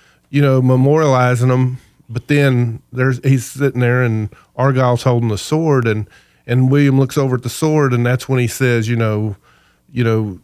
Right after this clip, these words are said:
"Take care of this," pointing at his head, "and then I'll teach you how to use this, the, the sword." And you look at it, and that's the whole s-, the whole complete Cowboy Ranger there in that, encapsulated in that. And, you know, just how that ties to my story.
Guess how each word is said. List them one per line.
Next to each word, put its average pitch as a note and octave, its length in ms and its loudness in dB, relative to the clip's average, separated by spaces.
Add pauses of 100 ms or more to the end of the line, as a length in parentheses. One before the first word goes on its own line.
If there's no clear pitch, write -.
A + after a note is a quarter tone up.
(140)
"Take C#3+ 220 -2
care D#3 240 0
of C3 120 0
this," C3 300 0
pointing B2 360 -2
at A#2+ 80 0
his A#2 180 -4
head, C3 320 0
"and A2 160 -2
then B2 160 0
I'll A2+ 120 -2
teach A#2 280 -4
you A#2+ 80 0
how A2+ 140 0
to G#2+ 80 -2
use G2+ 340 -6
this, B2 380 -4
the, A2+ 280 -8
the A2 160 -8
sword." A2 600 -6 (340)
And D3+ 140 0
you D#3+ 140 2 (120)
look F3 260 -4
at C#3 160 0
it, A#2 100 -2
and A#2+ 80 -2
that's C3 160 -2
the B2+ 100 -2
whole C3 280 0
s-, - 340 -16 (120)
the B2+ 200 -4
whole C#3 400 0
complete C#3 600 -2 (160)
Cowboy B2+ 360 0
Ranger C3 500 -4
there F#2 260 -6
in F#2+ 120 -6
that, F#2+ 240 -10
encapsulated G2+ 840 -8
in D3 140 -2
that. G#2 240 -4
And, G#2 200 -6 (560)
you F#3 80 -6
know, F3+ 80 0
just F#3 200 -2
how F#3 160 0
that D3 180 -2
ties B2+ 360 0
to - 100 -12
my G#2+ 200 0
story. G2+ 560 -6